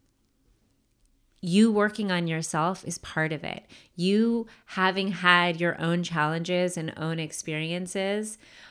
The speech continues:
are going to help someone else. And coaching is really, truly about empowering someone,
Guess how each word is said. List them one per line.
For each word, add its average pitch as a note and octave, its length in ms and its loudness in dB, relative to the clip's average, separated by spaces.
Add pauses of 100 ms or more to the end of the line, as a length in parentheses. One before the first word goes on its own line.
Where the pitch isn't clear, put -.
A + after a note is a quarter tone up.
are F#3+ 160 2
going G#3 180 2
to A#3+ 80 0
help G#3+ 240 -2
someone E3 360 -4
else. D3+ 440 -4 (260)
And F#3+ 200 0
coaching B3 640 -2
is F3 280 -4
really, G#3 460 2
truly F#3 720 -4 (320)
about E3 480 0
empowering E3+ 1040 -2
someone, - 680 -8